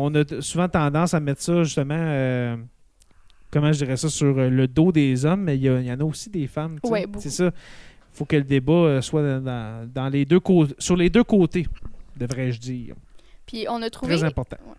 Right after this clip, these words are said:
Speaker 2: on a trouvé comme deux sites où
Speaker 1: Oui.
Speaker 2: est-ce que les jeunes peuvent aller s'ils ont besoin d'aide.
Speaker 1: Oui, oui, oui.
Speaker 2: Beaucoup. Donc, euh, il y en a un que c'est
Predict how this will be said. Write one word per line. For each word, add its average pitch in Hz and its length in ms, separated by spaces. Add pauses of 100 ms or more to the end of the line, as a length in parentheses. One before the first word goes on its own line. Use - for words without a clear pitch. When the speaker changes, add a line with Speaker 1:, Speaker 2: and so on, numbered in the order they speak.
Speaker 2:
on 233 120
a 233 80
trouvé 311 360
comme 220 300
deux 262 240
sites - 580 (260)
où 151 100
Speaker 1:
Oui. 269 80
Speaker 2:
est-ce 185 120
que 220 160
les 214 140
jeunes 254 260
peuvent 233 340
aller 214 360
s'ils 220 240
ont 208 80
besoin 208 360
d'aide. 208 400 (160)
Speaker 1:
Oui, 247 240
oui, 233 140
oui. 208 320 (140)
Speaker 2:
Beaucoup. 226 280 (400)
Donc, 233 260
euh, 220 120
il 220 60
y 220 60
en 220 80
a 214 60
un 269 160
que 269 160
c'est 240 520